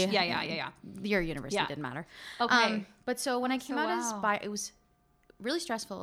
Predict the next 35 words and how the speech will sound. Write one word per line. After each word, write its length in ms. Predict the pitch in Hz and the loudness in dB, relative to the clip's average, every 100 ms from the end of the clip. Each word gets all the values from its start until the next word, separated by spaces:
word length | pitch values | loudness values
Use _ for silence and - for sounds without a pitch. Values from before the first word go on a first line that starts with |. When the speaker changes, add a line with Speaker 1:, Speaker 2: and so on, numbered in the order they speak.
| 180 | -10
Speaker 2:
was 80 | 185 | -8
such 260 | - 247 302 | -6 -6 -6
a 20 | |
scary 260 | - 240 226 | -4 -4 -4
thing, 220 | 190 175 | -4 -4
and 140 | 160 - - - - - - | -6 -10 -18 -20 -20 -20 -6
people 560 | 294 302 349 330 - - _ _ _ - - - 226 | -2 2 4 2 -2 -14 _ _ _ -14 -10 -8 -2
weren't, 300 | 233 262 254 _ - | 0 0 -2 _ -2
uh, 400 | 208 202 180 - | 0 2 2 2
as, 240 | 175 180 | 0 0
like, 140 | 185 | -6
accepting 440 | 170 - - 269 254 | -6 -4 -4 -2 -2
about 200 | 254 254 | -2 0
it 100 | 247 | 0
as 140 | 240 | 0
I 120 | 202 175 | -2 -2
was 120 | 180 | -4
hoping. 380 | 196 220 226 247 | -4 -2 -2 0
Like, 180 | 311 | 0
not 160 | 214 392 | 4 6
Speaker 1:
Mm. 40 | 269 | 4
Speaker 2:
everyone. 400 | 208 190 208 240 | 2 -2 -2 -4
I 480 | - - - - | -10 -20 -20 -4
remember 180 | 240 262 | 0 2
I 40 | 302 | 2
had 80 | |
a 40 | 262 | 0
boyfriend 380 | 170 180 220 220 | -2 -2 -2 -6
at 100 | 220 | -6
the 80 | |
time, 340 | 220 226 226 214 | -6 -4 -4 -4
and 100 | 190 | -4
he 120 | 190 214 | 0 -2
was 160 | 202 | 0
like, 260 | 190 165 | -2 -4